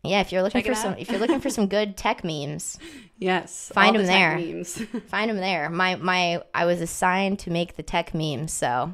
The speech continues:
Speaker 1: let me know if I'm doing good or if they're just shit, because if they're bad, then feedback's great. But anyways, <laughs> I put a poll out on my LinkedIn just kinda to get a feel for this episode and, uh, ki-, kinda some of the topics that we're talking about. But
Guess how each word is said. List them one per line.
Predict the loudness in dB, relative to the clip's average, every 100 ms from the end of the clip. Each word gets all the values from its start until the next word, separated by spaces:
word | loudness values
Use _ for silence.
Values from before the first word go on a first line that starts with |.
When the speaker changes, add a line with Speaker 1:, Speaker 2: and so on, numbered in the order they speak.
| 0
Speaker 1:
let | 2
me | 4
know | 4
if | 2
I'm | 0
doing | 0 2
good | 2 2
or | 2
if | 0 -4
they're | -6
just | -8 -10
shit, | -8 -10 -10
because | -12 -6 -4 -2
if | 0
they're | 0
bad, | 2 2 2 0
then | -4 -4 -8 -16 _ -20 -20 _ -4
feedback's | -2 -2 -6 -10
great. | -12 -4
But | -2 0
anyways, | 0 0 -4 -8 -14 -20
<laughs> | -4
I | 0 0 -2 -2
put | 0 0
a |
poll | 2 2 4
out | 4 4 2 0
on | -4 -4 -2
my | -2 -2 -2 -4 -6
LinkedIn | -8 -8 -8 -8 -8 -12 -18 -20 -8
just | -8 -4
kinda | -2 0 2 0 -2 -6
to | -10
get | -4 0 0
a |
feel | -4 -6 -4 -4
for | -6 -6 -4 -6 -8 -18 -20 -10
this | -8 -6
episode | -6 -8 -6 -2 -2 -4
and, | -8 -10 -14 -20 -20 -20 _
uh, | -2 0 0
ki-, | -2 -4 -6 -4
kinda | -4 -2
some | -2 -4
of | -4
the |
topics | -4 -4 -4
that | -6
we're | -4
talking | -4 -4 -6
about. | -6 -6 -4
But | -4 -4